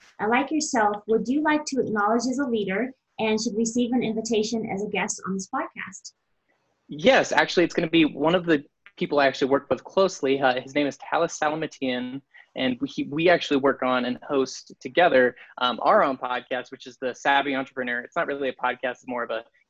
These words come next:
Speaker 2: YouTube channel. So little, little kinda same thing, just kinda interviews back and forth like this, but it's very similar,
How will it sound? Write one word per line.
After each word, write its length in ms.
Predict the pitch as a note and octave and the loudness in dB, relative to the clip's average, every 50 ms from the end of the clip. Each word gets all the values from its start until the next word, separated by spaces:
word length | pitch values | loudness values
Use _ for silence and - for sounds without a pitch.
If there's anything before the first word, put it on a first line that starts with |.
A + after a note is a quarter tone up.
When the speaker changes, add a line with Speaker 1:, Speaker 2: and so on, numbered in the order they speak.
| - | -2
Speaker 2:
YouTube 300 | E3 F#3+ F#3+ F#3+ F3+ F3 | 0 0 0 0 -2 -2
channel. 320 | - - F3 E3+ E3+ E3 D#3+ | -2 -4 -4 -2 -2 -4 -4
So 320 | - - C3+ A#2+ A#2+ A#2+ _ _ _ _ _ - | -4 -4 -2 -2 -2 -4 _ _ _ _ _ -4
little, 260 | F3+ F3 E3 D#3 - - | -2 -2 -2 -2 -4 -6
little 220 | - F3 E3+ - _ _ _ - | -4 -4 -4 -4 _ _ _ -8
kinda 260 | - E3 D#3 D3 C#3 - _ _ | -4 -4 -2 -4 -4 -8 _ _
same 420 | - - D#3+ D3 C#3 C#3 C3+ C3+ - _ _ _ _ - | -8 -2 0 0 2 0 0 -4 -8 _ _ _ _ -2
thing, 260 | C#3+ C3+ B2+ B2+ B2 | -2 0 0 0 -2
just 160 | B2 A#2 - | -4 -6 -6
kinda 160 | - C3 C3 C3+ | -4 -4 -2 0
interviews 460 | C3 B2+ B2 C3 B2+ B2+ B2 A#2+ A#2 | 0 0 2 2 2 2 2 0 0
back 220 | - A#2+ A#2 G#2 | 0 0 0 0
and 100 | - - | -2 -2
forth 220 | - B2+ A#2+ A2+ B2 | 0 0 0 0 -2
like 180 | A#2+ G#2+ - | -4 -4 0
this, 400 | - C3+ C3+ C3 C3 - - - - - - - _ - - - | 2 4 4 2 2 -2 -10 -18 -20 -20 -20 -20 _ -10 0 4
but 240 | C#3+ B2+ B2+ B2 - - | 4 6 6 4 2 0
it's 180 | C3 B2 - | -4 0 2
very 180 | - C#3 C3+ C3 | 4 6 6 4
similar, 580 | B2+ - - C#3 C3 B2 B2 B2 A#2+ A#2+ A#2+ | 2 0 0 0 0 0 0 0 0 -2 -2